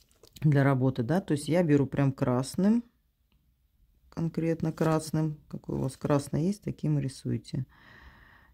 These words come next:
И все горизонтальными движениями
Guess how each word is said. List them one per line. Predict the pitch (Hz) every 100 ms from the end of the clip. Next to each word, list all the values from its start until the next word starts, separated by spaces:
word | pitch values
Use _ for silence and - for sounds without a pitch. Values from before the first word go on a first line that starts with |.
| _ _
И | - 196
все | 208 - 190 170
горизонтальными | 151 147 143 147 156 151 143
движениями | 139 143 147 190 214 208 196 190 180